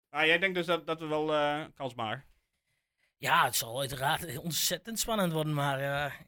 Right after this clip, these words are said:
Speaker 2: ik denk een beetje hetzelfde scenario als vorig jaar. Ik denk dat het wel, eh,
Speaker 1: Ja, ik hoop
Speaker 2: een
Speaker 1: het.
Speaker 2: één tweetje, nou, ik zie het wel
Speaker 1: Eh,
Speaker 2: zitten.
Speaker 1: heb jij nog een analyse behalve een interessante wedstrijd?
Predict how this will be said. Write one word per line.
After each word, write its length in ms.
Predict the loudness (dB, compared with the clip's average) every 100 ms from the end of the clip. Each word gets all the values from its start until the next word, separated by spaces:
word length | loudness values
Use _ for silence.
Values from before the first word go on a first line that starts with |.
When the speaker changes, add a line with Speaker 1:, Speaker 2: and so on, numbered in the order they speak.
| -20 -12
Speaker 2:
ik 220 | -12 -8
denk 180 | -8 -4
een 60 |
beetje 260 | -4 -2 -2
hetzelfde 460 | -2 0 -2 -2
scenario 340 | -4 -4 -4 -4
als 100 | -6
vorig 200 | -6 -4
jaar. 360 | -2 -2 -4 _ _ _
Ik 300 | -20 _ _
denk 140 | -12 -6
dat 140 | -6
het 100 | -4
wel, 220 | -2 -2
eh, 60 | 0
Speaker 1:
Ja, 260 | 0 0
ik 120 | 0 -2
hoop 80 |
Speaker 2:
een 60 | -2
Speaker 1:
het. 80 | -2
Speaker 2:
één 80 | -2
tweetje, 500 | 0 -2 0 -4 -6
nou, 340 | -12 -6 -6 -6 _ _ _ _ _ _ _ _ _ _ _ _ _ _ _
ik 100 | -4
zie 60 |
het 80 | -2
wel 80 | -2
Speaker 1:
Eh, 60 | -4
Speaker 2:
zitten. 200 | -4 -2
Speaker 1:
heb 100 | 2
jij 100 | 2
nog 100 | 2
een 80 |
analyse 400 | 0 -2 0 -2 0
behalve 240 | 0 0
een 60 | -4
interessante 400 | -6 -6 -4 -2
wedstrijd? 440 | -4 -2 -6 -6